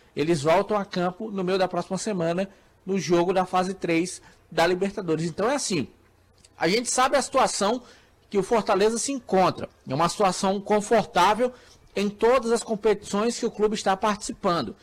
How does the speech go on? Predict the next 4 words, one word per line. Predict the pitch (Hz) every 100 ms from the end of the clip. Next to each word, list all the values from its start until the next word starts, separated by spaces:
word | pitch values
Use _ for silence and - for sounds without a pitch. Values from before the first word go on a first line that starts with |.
| _
À | - 147
exceção | 202 - 247 - 214 190 247 302
da | 143 143
Libertadores, | 139 139 202 202 196 196 240 -